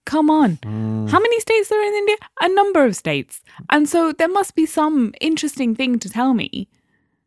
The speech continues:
Speaker 2: Nope.
Speaker 1: At least tell me that I'm a hundred percent Punjabi then.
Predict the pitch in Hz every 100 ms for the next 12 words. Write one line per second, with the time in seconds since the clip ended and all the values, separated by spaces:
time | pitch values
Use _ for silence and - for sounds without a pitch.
0 | - 131 165 - - 311 440 427 403 381
1 | 320 302 320 320 - 320 320 339 330 381
2 | 381 262 - 160